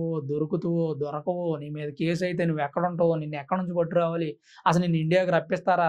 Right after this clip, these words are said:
రప్పించరా, నిన్ను అక్కడే అరెస్ట్ చేస్తారా, ఇలాంటి ప్రశ్నలన్నీ జనాల్లో పిచ్చి పిచ్చిగా తిరుగుతున్నాయి. నువ్వు వీడియో రిలీజ్ చేసిన దగ్గర నుంచి, గవర్నమెంట్ నీ మీద కేసు బుక్ చేసిన దగ్గర నుంచి, సుమోటోగా సైబరాబాద్ పోలీస్ స్టేషన్‌లో నీ మీద కేసు ఫైల్ అయింది.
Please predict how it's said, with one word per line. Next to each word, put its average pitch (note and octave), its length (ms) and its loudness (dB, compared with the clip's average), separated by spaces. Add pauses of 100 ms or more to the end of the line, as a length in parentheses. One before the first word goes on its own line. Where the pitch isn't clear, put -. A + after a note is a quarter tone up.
రప్పించరా, E3+ 480 -2 (140)
నిన్ను D#3 300 -6
అక్కడే F#3 200 0
అరెస్ట్ E3+ 320 0
చేస్తారా, E3+ 420 -2 (500)
ఇలాంటి G#3 400 0
ప్రశ్నలన్నీ E3+ 680 -4
జనాల్లో E3 580 0 (480)
పిచ్చి E3+ 320 -8
పిచ్చిగా G#3 320 -2
తిరుగుతున్నాయి. E3 440 0 (340)
నువ్వు D#3+ 180 4
వీడియో F3+ 260 6
రిలీజ్ E3 300 4
చేసిన D3+ 200 0
దగ్గర D3+ 300 0
నుంచి, E3+ 220 -2
గవర్నమెంట్ E3+ 460 4
నీ D#3+ 100 2
మీద D#3+ 240 2 (560)
కేసు F#3 240 4
బుక్ E3+ 200 0
చేసిన D#3 220 0
దగ్గర D3 300 -2
నుంచి, C#3 160 -10 (140)
సుమోటోగా F#3+ 640 4
సైబరాబాద్ F#3 500 4
పోలీస్ D#3+ 220 0
స్టేషన్‌లో E3 260 -2
నీ F#3+ 120 -4
మీద D#3+ 200 -4
కేసు E3+ 240 -4
ఫైల్ D#3 180 0
అయింది. A#2+ 160 -18